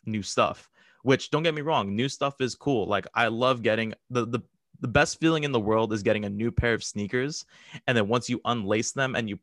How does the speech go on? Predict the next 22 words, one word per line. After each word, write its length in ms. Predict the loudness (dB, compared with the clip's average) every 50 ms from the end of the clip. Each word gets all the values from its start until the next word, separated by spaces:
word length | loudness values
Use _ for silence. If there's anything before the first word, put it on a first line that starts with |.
| _ _ -4
you 120 | 0 2
know, 100 | 2 2
l-, 240 | 2 0 -4 -6 -6
relace 540 | -2 0 2 2 2 2 0 0 -2 -2 0
them 160 | -2 -2 -2
to, 180 | -2 -2 -4 -2
like, 260 | 0 0 0 0 0
your, 400 | 2 2 2 2 2 0 -2 -6 -10 -6 -4
your 100 | -4 -2
quarter 280 | 4 4 6 6 6
of 100 | 6 4
your 100 | 2 -2
foot, 280 | 0 2 2 2 2 0 -4 -20 -8 -6 -4
I 60 | -4
think 120 | -2 0
that's 160 | -2 -2 0
one 100 | -2 -2
of 60 | -2 -2
the 60 | -4
best 340 | -2 0 0 0 0 -2 -2
feelings. 440 | 0 2 2 2 2 -2 -4 -8 -4
But 320 | 0 2 4 4 2 0